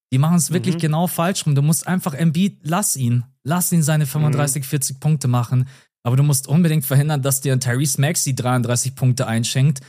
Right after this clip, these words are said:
Speaker 1: dass dir ein Tobias Harris über zwanzig Punkte einschenkt. Ja, und dass aus diesen
Speaker 2: Im
Speaker 1: ganzen
Speaker 2: ersten Spiel Harden,
Speaker 1: Im
Speaker 2: der ein
Speaker 1: ersten Spiel
Speaker 2: Monsterspiel
Speaker 1: Harden,
Speaker 2: hatte.
Speaker 1: genau, richtig. Ähm, und das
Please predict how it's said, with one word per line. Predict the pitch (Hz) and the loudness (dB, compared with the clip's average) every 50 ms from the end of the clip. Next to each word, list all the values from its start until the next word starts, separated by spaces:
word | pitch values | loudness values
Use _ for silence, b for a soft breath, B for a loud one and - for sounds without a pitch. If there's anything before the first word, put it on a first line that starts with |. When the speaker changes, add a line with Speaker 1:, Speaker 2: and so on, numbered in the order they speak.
| B B B B | B B B B
Speaker 1:
dass | 131 131 - | -2 -2 0
dir | - 151 | -2 -2
ein | 135 | -2
Tobias | 151 135 139 143 147 147 - - | -2 -2 -2 -2 -2 -2 -2 -2
Harris | 139 151 190 165 - - | -2 -2 -2 -2 -2 -2
über | 127 123 131 | -2 -2 -2
zwanzig | 123 - - 120 120 - 127 123 - | -2 -2 -2 -2 -2 -2 -4 -6 -4
Punkte | - 123 123 117 - 123 | -2 0 0 0 0 -2
einschenkt. | 110 113 117 120 - - 131 123 131 143 131 - B B B B B B _ - | -2 -2 -2 -2 -2 -2 0 2 2 0 0 -2 B B B B B B _ 0
Ja, | 127 131 | 2 2
und | 131 131 143 | 4 2 0
dass | 139 - | 0 -2
aus | 143 131 - | -2 -2 -2
diesen | 156 135 139 143 | -2 -2 0 0
Speaker 2:
Im | 127 | 2
Speaker 1:
ganzen | 143 151 160 156 156 | 2 2 2 2 2
Speaker 2:
ersten | 151 135 - 180 156 | 2 0 -2 -4 -6
Spiel | - - - - 147 143 135 | -6 -6 -6 -6 -4 -4 -4
Harden, | 117 139 143 160 160 151 147 151 175 175 _ | -4 -4 -2 -2 -2 -4 -4 -6 -6 -8 _
Speaker 1:
Im | - 147 139 | -4 -2 -2
Speaker 2:
der | 131 135 | 0 0
ein | 139 131 | 0 0
Speaker 1:
ersten | 135 135 139 139 | 2 2 2 0
Spiel | 147 143 139 143 135 | 0 0 -2 -2 0
Speaker 2:
Monsterspiel | 135 135 143 143 143 156 147 139 | 0 0 0 0 -2 -2 -2 -2
Speaker 1:
Harden, | 139 | -2
Speaker 2:
hatte. | 139 135 131 | -2 0 0
Speaker 1:
genau, | 127 127 131 131 | 0 2 2 0
richtig. | 110 120 127 120 - - 117 113 110 - b b b b b _ _ - | 0 -2 -2 -4 -2 -2 -2 -2 -2 -6 b b b b b _ _ -6
Ähm, | 107 107 107 107 107 104 107 107 110 110 - _ _ _ _ _ _ | -4 -2 0 0 0 0 0 -2 -2 -4 -8 _ _ _ _ _ _
und | 104 104 104 98 | -4 -4 -4 -2
das | - 113 110 - - - - - - - - - | -2 -2 -2 -2 -2 -4 -4 -6 -6 -8 -10 -14